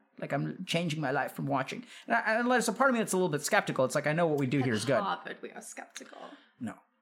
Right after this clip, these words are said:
Speaker 1: it's not Harvard. Um, but, like, you know, how much can you really change your life by watching someone on Twitch and YouTube? And the really interesting thing is that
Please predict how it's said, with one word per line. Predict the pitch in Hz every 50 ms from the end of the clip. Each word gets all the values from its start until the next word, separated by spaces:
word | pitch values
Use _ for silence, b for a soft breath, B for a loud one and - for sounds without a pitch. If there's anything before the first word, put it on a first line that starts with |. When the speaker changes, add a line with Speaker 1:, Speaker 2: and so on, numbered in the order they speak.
| _ _ -
Speaker 1:
it's | 123 - - -
not | 123 113 113 - -
Harvard. | - - - - - _ _ _ b b b b b b b b b _
Um, | - 160 143 139 170
but, | 143 170 170 165
like, | 180 175 170 - -
you | 202 196
know, | 196 175
how | 151 - - 202 220
much | 226 240 226 - -
can | 220 202
you | 185 180
really | 185 185 180 170
change | - - - - 156 147 165 170 151 135
your | 156 151 135 120
life | 113 104 101 135 196 233 - -
by | - 147 135
watching | 135 123 127 135 135 143 - - 165 147 139 135
someone | - - - 135 135 135 135 139 127
on | 127 117 113 110 -
Twitch | - - 131 143 147 - - - -
and | 131 110
YouTube? | 104 117 117 110 - - - - - _ B B B B B B
And | B 175 165
the | 170
really | 160 196 233 247 247 214
interesting | 175 190 185 170 180 175 - - 165 151
thing | 143 - 214 226 214 190 175
is | 170 - 180 170 147 147
that | 175 165 151 143 -